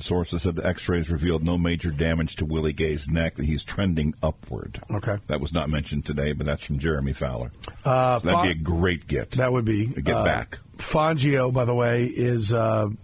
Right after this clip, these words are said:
Speaker 2: uh, expected to, uh, end up with the, uh, D C job with the Philadelphia Eagles. Uh, Titans, uh, former Titans head coach Mike Vrabel interviewing for the Panthers job.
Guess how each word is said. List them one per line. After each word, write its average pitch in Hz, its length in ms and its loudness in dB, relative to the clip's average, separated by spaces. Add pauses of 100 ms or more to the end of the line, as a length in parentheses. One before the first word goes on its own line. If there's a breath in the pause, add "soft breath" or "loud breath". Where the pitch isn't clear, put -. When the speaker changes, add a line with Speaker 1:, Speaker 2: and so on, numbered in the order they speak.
Speaker 2:
uh, 104 240 2
expected 110 460 -2
to, 107 200 2
uh, 104 100 0
end 113 200 0
up 104 160 -2
with 104 140 -2
the, 104 220 0
uh, 98 60 0
D 101 160 0
C 107 220 0
job 98 340 0 (340 loud breath)
with 151 180 2
the 147 80 -2
Philadelphia 127 500 2
Eagles. 123 640 2
Uh, 107 160 2
Titans, 120 540 0
uh, 110 160 2
former 120 260 -2
Titans 120 340 -2
head 113 160 -2
coach 117 220 -2
Mike 110 160 0
Vrabel 117 400 0 (340 loud breath)
interviewing 147 420 4
for - 120 -2
the 127 80 2
Panthers 196 560 0
job. 87 300 -2